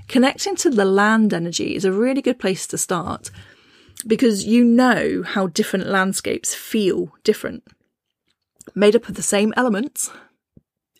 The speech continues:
in different ratios, I suppose,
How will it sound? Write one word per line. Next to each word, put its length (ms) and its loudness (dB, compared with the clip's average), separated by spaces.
in 200 4
different 500 0
ratios, 520 2
I 40 -4
suppose, 500 -2